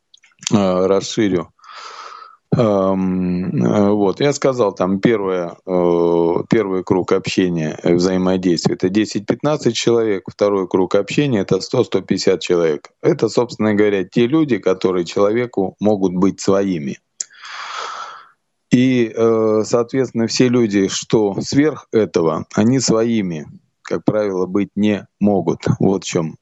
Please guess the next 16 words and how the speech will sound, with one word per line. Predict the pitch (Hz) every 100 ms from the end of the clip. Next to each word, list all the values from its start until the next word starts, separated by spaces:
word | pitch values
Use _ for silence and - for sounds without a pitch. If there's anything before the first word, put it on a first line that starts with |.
| -
э, |
вопрос. | 90 87 85 87 87 87 76 -
И | 110 107 -
если | 113 113 - 107
бы | 101
у | 101
человека | - 107 101 101
было | 104 104
заточено | 104 120 170 175 - 104 87 76 _ _ _ _ -
вот | 95 82
это | 87 82 80 - - _ _ - - -
ощущение, | 101 - 113 - 113 95 87 82 - _
э, | 95 90 87 87 90 92 90 82
свой, | 101 104 90 80 _ -
чужой, | - 98 95 80 78 _ _ _ _ _ _ _ _ - - - _ - - -
э, | -